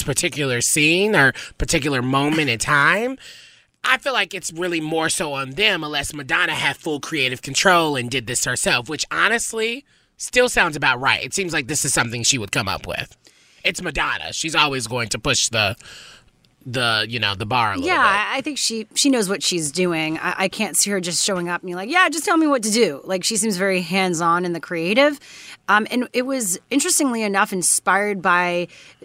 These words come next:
Speaker 2: Bert Stearns' The Last Sitting, which is the final photo shoot that, uh, Marilyn Monroe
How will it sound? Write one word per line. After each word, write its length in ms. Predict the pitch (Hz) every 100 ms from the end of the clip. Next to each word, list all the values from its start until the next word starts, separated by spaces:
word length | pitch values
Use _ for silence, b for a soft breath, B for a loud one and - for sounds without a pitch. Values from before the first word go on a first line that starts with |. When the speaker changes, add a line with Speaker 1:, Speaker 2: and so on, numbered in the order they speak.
| - _
Speaker 2:
Bert 400 | 170 156 214 -
Stearns' 400 | - - 196 196
The 80 | 180
Last 320 | 170 175 190
Sitting, 360 | 190 175 240 254
which 140 | 214
is 100 | 170
the 80 | 160
final 260 | - 180 175
photo 220 | 185 180
shoot 180 | - 170
that, 180 | 180 - _ _ _ -
uh, 100 | 170
Marilyn 340 | 180 190 190
Monroe 280 | 180 175 165